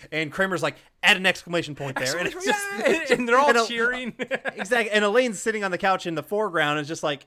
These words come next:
Speaker 1: kind of defeated <laughs> kind of thing. It, it's good. It works out really well.
Speaker 2: Yeah.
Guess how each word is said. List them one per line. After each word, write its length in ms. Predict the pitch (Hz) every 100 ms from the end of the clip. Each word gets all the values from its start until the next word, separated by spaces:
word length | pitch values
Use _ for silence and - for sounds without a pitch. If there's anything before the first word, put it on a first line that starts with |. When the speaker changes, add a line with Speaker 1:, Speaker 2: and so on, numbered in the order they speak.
| _ -
Speaker 1:
kind 140 | 170
of 120 | 147
defeated 560 | 135 - 160 156 165 175 233
<laughs> 160 | - -
kind 180 | 180 175
of 80 | -
thing. 280 | 185 185 180 - -
It, 120 | 233
it's 360 | 233 233 226 -
good. 220 | 160 127 _ _
It 80 | 147
works 220 | 160 151
out 160 | 139 127
really 180 | 123 123
well. 140 | 120
Speaker 2:
Yeah. 200 | 160